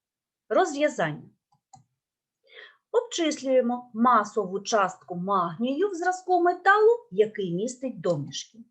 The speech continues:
Масова частка магнія дорівнює сто відсотків відняти масову частку домішок, це дорівнює дев'яносто шість відсотків або нуль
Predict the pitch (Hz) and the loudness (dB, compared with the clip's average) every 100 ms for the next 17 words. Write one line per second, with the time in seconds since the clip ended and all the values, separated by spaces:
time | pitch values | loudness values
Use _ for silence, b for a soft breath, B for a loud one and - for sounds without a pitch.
0 | _ _ _ _ _ B B B 240 240 | _ _ _ _ _ B B B 2 2
1 | 226 220 226 254 254 - 349 453 571 508 | 4 2 2 2 0 2 2 4 2 0
2 | 494 466 453 415 392 381 349 339 311 320 | -2 6 8 8 6 2 0 -2 -2 -4
3 | B B - - 311 254 247 269 247 247 | B B -6 2 2 2 -2 2 0 0
4 | 208 185 247 247 220 196 208 214 196 214 | -6 -4 -6 -2 -2 -2 -2 0 0 -4
5 | 185 190 208 196 320 339 480 539 508 466 | -10 -6 -6 -6 -6 4 6 4 -2 -6
6 | 453 262 214 285 311 311 277 247 233 247 | -4 -4 -4 -6 -4 -2 -2 -4 -6 -2
7 | 311 285 233 214 196 196 - 220 - 185 | -2 -2 -4 -6 -10 -8 -8 -8 -10 -16
8 | - 311 427 - 440 - 254 220 226 170 | -10 -6 -4 0 -2 0 -4 0 0 0
9 | B B _ 226 233 190 | B B _ 0 2 0